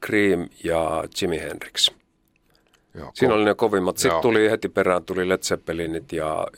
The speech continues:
Speaker 1: ja Deep Purpleit ja Johnny Winterit ja ties mitä. Mut et ne kolme oli silloin kovimpia. Ja mä muistan, kun mä kuulin, mä olin kolmetoistavuotias, kun tuli uutinen, että Cream hajoaa.
Speaker 2: Joo.
Speaker 1: Ja sehän oli niinku, se oli musertavaa.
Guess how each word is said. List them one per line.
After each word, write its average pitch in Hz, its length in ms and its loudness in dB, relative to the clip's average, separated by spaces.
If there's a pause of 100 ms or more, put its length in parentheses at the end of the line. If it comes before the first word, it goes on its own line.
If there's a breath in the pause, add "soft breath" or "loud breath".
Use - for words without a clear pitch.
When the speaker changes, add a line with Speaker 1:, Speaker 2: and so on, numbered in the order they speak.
(160)
Speaker 1:
ja 85 400 -14 (200)
Deep 87 200 -2
Purpleit 80 520 -6
ja 78 160 -2 (100)
Johnny 82 200 0
Winterit 82 500 -6
ja 78 100 -4
ties 85 280 -2
mitä. - 420 0 (800 loud breath)
Mut 90 220 -2
et - 420 -2 (680 loud breath)
ne 110 120 0
kolme 98 360 2
oli 85 140 0
silloin 85 380 -4 (640)
kovimpia. 85 460 -2
Ja 87 60 2
mä 98 60 -2
muistan, 113 400 2
kun 98 140 -6
mä 101 160 2
kuulin, 104 360 2
mä 104 60 0
olin 101 100 2
kolmetoistavuotias, 92 840 0
kun - 80 -20
tuli 92 160 -4
uutinen, 85 360 -2
että - 160 -12
Cream 90 220 0
hajoaa. 82 460 -2 (640 soft breath)
Speaker 2:
Joo. 78 200 -8 (120)
Speaker 1:
Ja 85 60 -2
sehän 90 260 4
oli 82 120 -6
niinku, 85 420 -8
se - 120 -6
oli 87 80 -2
musertavaa. - 920 -6